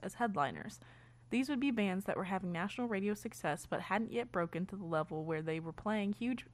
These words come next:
halls and arenas. Sometimes the bands would bring their own opening acts,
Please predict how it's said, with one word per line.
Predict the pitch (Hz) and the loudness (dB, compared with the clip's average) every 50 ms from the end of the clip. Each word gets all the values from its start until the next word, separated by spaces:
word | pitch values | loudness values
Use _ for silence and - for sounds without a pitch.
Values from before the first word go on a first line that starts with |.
| - | -14
halls | - - - 202 180 160 156 165 - | -6 2 4 6 6 6 4 2 0
and | - 180 | -2 -4
arenas. | 175 190 196 190 170 - - - 190 - - - - - - - - - - - - - | -2 0 0 0 0 0 -2 -4 -4 -8 -12 -14 -18 -20 -20 -20 -20 -20 -20 -20 -18 -4
Sometimes | - - 247 277 269 285 285 277 269 | 0 2 2 4 4 2 2 2 2
the | 277 | 2
bands | 233 226 214 214 214 - | 4 4 4 4 4 2
would | 208 180 | 0 0
bring | 185 185 185 185 | 0 0 0 2
their | 175 170 175 | 2 2 2
own | 185 214 - | 2 2 2
opening | - 220 220 226 220 220 - | 2 2 2 2 2 2 2
acts, | - 147 151 156 - - - - | 2 2 2 2 -2 -6 -14 -18